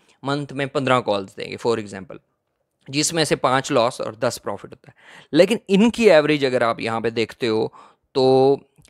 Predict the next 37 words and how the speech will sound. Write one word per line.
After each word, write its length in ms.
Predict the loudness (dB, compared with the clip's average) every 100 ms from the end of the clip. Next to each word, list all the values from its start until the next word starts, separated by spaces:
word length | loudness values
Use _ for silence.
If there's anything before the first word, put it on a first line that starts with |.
| _ _ _ _ -20
तकरीबन 440 | -10 -6 -2 -4
सिक्सटी 480 | -4 -6 -8 -6 -6
फ़ोर 580 | -6 -2 4 6 6 2 -10 _ _ _
में 160 | -4 -4
से 260 | -4 -8 -8
फ़ोर्टी 360 | -2 0 2 -2
नाइन, 220 | -4 -6
मतलब 320 | -8 -8 -6 -4
पन्द्रह 300 | 0 2 4
लॉस 340 | 2 0 -4
गई 180 | -6 -6
हैं 180 | -8 -10 _ _ -8
और 120 | -6
बाकी 520 | -2 -4 -4 -10 -10 -14 _ _ _ -12
फ़ोर्टी, 400 | 2 4 4 -2
तकरीबन 380 | -12 -10 -6 -4
फ़िफ़्टी 540 | -4 -10 -6 -6 -6 -6
ऐसे 220 | -6 -4 -4
समझ 260 | -4 -2
लो 200 | 0 -2 -2 -12 -20 -2
कि 80 | 2
प्रॉफिट 380 | 4 2 0 -4
में 160 | -6
गई 180 | -8 -12
हैं। 140 | -14 -18 _ -20
तो 100 | -10 -8
इस 160 | -6
हिसाब 340 | -2 2 2 2
से 140 | -2
देखा 340 | -2 -2 -2
जाए 340 | 0 0 -2 -4 _ _ -10
तो 60 |
ये 240 | -6 -2 0
ऐप 280 | 0 0 _
बहुत 360 | -12 -2 -2 0
ज़बरदस्त 500 | -4 -6 -12 -16
है, 60 | -20